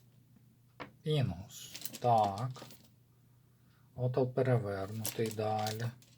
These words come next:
Ансус, ага. Єра, далі. Іса, так. Райду. Ну, ось вивід сам.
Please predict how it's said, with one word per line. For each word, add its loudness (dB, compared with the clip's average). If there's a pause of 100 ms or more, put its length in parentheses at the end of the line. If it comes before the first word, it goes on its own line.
(840)
Ансус, -6
ага. -2 (1400)
Єра, -2 (120)
далі. -2 (2000)
Іса, -2 (180)
так. 0 (2000)
Райду. -2
Ну, 4
ось 0
вивід 2 (180)
сам. 0